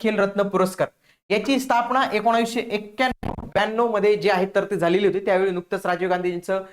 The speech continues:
निधन पण झालेलं होतं. याच्यामध्ये पंचवीस लाख रुपये ही रोख रक्कम भेटते. किती? पंचवीस लाख रुपये.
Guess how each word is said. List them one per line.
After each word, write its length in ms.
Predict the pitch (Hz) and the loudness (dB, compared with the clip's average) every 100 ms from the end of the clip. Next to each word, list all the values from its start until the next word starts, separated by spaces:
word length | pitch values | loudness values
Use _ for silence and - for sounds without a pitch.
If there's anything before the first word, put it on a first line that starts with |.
| _ 160 | _ -4
निधन 280 | 175 220 | 0 2
पण 160 | 226 240 | 0 0
झालेलं 260 | 185 170 185 | 0 2 0
होतं. 220 | - 190 - _ _ _ | -2 -8 -14 _ _ _
याच्यामध्ये 380 | 202 208 269 294 | 0 0 2 0
पंचवीस 420 | 285 294 294 339 | 0 0 0 0
लाख 200 | 294 269 269 | 0 0 0
रुपये 200 | 277 262 | 2 4
ही 140 | 262 | 4
रोख 240 | 262 262 | 4 2
रक्कम 260 | 247 247 233 | 0 0 0
भेटते. 320 | 190 - 147 | 0 -2 -6
किती? 300 | 139 202 262 277 - _ _ _ _ _ 233 | -8 -2 -2 -2 -10 _ _ _ _ _ -2
पंचवीस 340 | 233 262 262 | 0 0 0
लाख 200 | 185 - | 0 -2
रुपये. 200 | 156 | -8